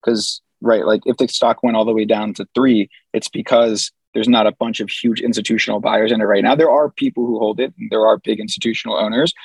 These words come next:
However, like, n-, changing in the stocks company in the news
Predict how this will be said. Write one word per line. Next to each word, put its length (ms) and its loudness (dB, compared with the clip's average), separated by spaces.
However, 680 2
like, 240 -2
n-, 360 -6
changing 560 0
in 180 0
the 60 2
stocks 720 -2
company 480 0
in 80 0
the 80 4
news 280 -4